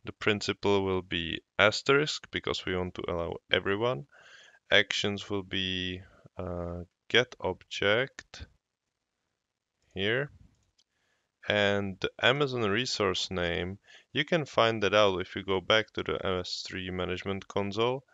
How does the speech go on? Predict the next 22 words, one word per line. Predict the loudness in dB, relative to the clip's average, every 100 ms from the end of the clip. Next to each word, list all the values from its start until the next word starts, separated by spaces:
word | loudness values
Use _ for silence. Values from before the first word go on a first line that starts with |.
| -20 -20 -20 _
So | -6 2 4 4
right | 6 8 6 4 -2
up | -4 -4
here, | -4 0 0 0 -8 _ _ _ _ _ _ _ -8
this | -6 -6
is | -8 -6
the | -2
one. | 0 -2 -4 -16 _ _ _ _
You | -10 -10 -2
take | -2 -2 -2
this | -4 -4 -12 -18 _ _ _ _ _ _ _ _ -10
and | -6 -4 -4 -8
you | 2
copy | 4 4 2 2
it. | -2 -20 -20 -20 -20 -20 -20 _ _ _ _ _ _ _
You | -16 -4
put | 0 2
it | 2
into | 0 -2 -4 -2
the, | 0 0 -2 -6 _ _ -12
into | -10 -8 -10 -4
the | 0 2 2 0 -2